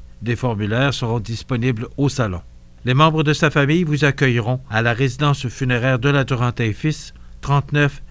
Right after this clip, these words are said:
des Pionniers Est, Lillet, samedi, jour des funérailles à compter d'onze heures trente.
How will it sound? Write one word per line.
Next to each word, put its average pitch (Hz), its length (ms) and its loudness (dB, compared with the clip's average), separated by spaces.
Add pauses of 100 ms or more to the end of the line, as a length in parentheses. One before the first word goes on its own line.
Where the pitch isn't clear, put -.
(120)
des 113 160 0
Pionniers 127 500 2
Est, 131 380 0 (160)
Lillet, 127 400 0 (280)
samedi, 160 480 2 (200)
jour 131 240 2
des 117 120 -2
funérailles 139 520 0
à 110 60 -2
compter 127 300 -2
d'onze 135 280 0
heures 123 100 -2
trente. 95 460 -6